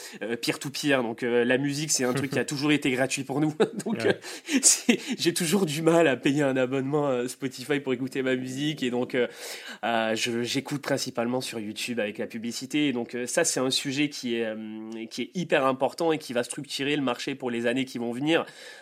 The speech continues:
Speaker 1: Euh, Twitter a lancé un produit autour de, de l'audio, Facebook va évidemment se, se lancer. Et puis il y a, euh, tous ces, euh, ces nouvelles manières de créer du contenu audio, euh, notamment, euh, le text-to-speech.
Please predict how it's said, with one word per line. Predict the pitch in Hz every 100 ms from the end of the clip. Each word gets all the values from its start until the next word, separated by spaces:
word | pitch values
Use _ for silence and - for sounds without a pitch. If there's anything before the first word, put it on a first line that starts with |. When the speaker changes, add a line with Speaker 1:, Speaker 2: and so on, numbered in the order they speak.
| -
Speaker 1:
Euh, | 104
Twitter | - 156 160 185
a | 170 139
lancé | 120 123 -
un | 123 123
produit | - 135 123 135
autour | 123 117 117
de, | 110 107 104 104 107
de | 110
l'audio, | 120 127 120 151 160
Facebook | 160 135 120 120 135 135
va | 110 107 -
évidemment | 131 120 127 120 123
se, | 123 - 107 107
se | 110 123
lancer. | 117 117 160 175 180 - - - -
Et | 131
puis | 127 180
il | 196
y | 156
a, | 160 165
euh, | 127 117 113 113 117 113
tous | - 180
ces, | - 147 151
euh, | 143 120 113 113 113 117 110 101
ces | -
nouvelles | 139 151 170
manières | 170 165 180 185 185 123 127
de | 123
créer | 131 - 180 190
du | 170
contenu | 135 127 - 131
audio, | 131 127 175 - _ _ _ _ _ _ _ 120
euh, | 120 117
notamment, | 123 143 139 147 147 156 156
euh, | 123 113
le | 113 123
text-to-speech. | 117 - 156 - 240 -